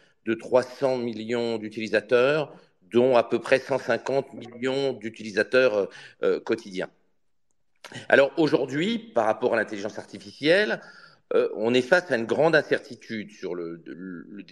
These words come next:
le déploiement et sur les capacités de ces intelligences artificielles. Et il y a un débat entre les experts, il y a un débat académique, il y a un débat intellectuel important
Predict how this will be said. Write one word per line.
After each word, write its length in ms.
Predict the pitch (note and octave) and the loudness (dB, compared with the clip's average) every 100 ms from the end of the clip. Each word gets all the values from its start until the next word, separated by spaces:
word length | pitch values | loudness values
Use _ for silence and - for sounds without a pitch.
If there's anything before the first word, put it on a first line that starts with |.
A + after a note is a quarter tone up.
| D#2 | -16
le 80 | F#2 | -12
déploiement 760 | G2 A2 - G#2 A2 C3+ E3+ E3+ | -8 -6 0 0 4 4 4 2
et 80 | |
sur 240 | A2 - G#2+ | -2 -4 -4
les 60 | |
capacités 560 | G#3 G#2+ - - A2+ D#3 | -2 -2 -4 -8 -6 -8
de 60 | D3+ | -6
ces 180 | A2+ | -4
intelligences 460 | G2 - G2 G#2 - | -4 -4 -8 -6 -2
artificielles. 600 | A2 - G2 - F#3+ A#3+ - - - - | -4 -4 -12 0 2 2 -6 -18 -16 -6
Et 60 | |
il 60 | A2 | 0
y 80 | A2+ | 4
a 80 | A2+ | 4
un 80 | |
débat 400 | A2 A2+ A2 C3 | 4 2 4 4
entre 300 | F#3+ E3+ - | 4 -2 0
les 160 | A2 F#2+ | -2 -2
experts, 640 | G2+ - F#2+ G2 B2 E3 D#3 - _ _ | -10 -2 0 2 0 -2 -6 -16 _ _
il 80 | F2+ | -4
y 60 | |
a 60 | G2+ | -2
un 60 | |
débat 280 | G2+ A2+ A#2 | 0 2 4
académique, 880 | A#2 A2+ B2+ A2 A2 G#2+ C3+ F3+ - | 2 4 2 2 -2 -2 -4 -4 -4
il 40 | A2+ | -2
y 20 | |
a 60 | |
un 40 | G2+ | -2
débat 300 | G#2+ G#2+ B2 | -2 0 0
intellectuel 640 | A#2 D3 G2+ _ A#2+ D3+ | 0 -4 -6 _ -6 -2
important 720 | A2 - - - A2+ C#3 F#3 | -2 -4 -10 -4 0 0 -2